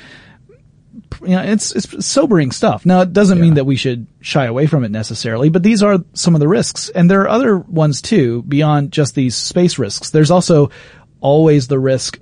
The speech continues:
Speaker 1: of something going wrong,
Speaker 2: Mm-hmm.
Speaker 1: either during launch or landing or re-entry to Earth. There are a lot of these risks as well that, you know, we do our best to minimize by doing all our safety checks. But,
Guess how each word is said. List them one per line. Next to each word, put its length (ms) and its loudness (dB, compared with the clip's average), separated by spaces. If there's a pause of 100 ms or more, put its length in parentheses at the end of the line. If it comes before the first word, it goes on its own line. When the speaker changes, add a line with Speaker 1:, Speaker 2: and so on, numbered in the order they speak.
Speaker 1:
of 320 -6
something 340 -2
going 320 -4
wrong, 540 -2 (200)
Speaker 2:
Mm-hmm. 120 0
Speaker 1:
either 160 4
during 300 0
launch 680 0
or 320 -4
landing 640 0
or 160 -6
re-entry 540 -2
to 160 -10
Earth. 380 -2 (460)
There 120 2
are 60 4
a 40 4
lot 160 4
of 120 2
these 280 4
risks 360 -2
as 160 -4
well 320 2
that, 240 -2 (340)
you 80 0
know, 120 2
we 180 0
do 180 0
our 160 2
best 320 -2
to 60 -2
minimize 640 0
by 320 -4
doing 320 -2
all 200 0
our 120 -4
safety 340 -8
checks. 440 -6
But, 240 -4